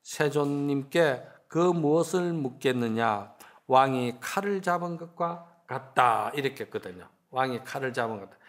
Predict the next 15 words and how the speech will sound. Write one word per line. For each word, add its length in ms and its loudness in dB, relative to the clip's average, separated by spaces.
그 60 -6
이래 280 -4
놓으면 320 -2
이게 220 -6
참 300 -10
이해하기 460 -4
어려운 400 -4
거야. 520 -10
요거를 340 2
갖다가 600 0
잘 300 -2
들으세요. 560 2
설명을 440 -4
해드릴게. 680 -4
자, 540 2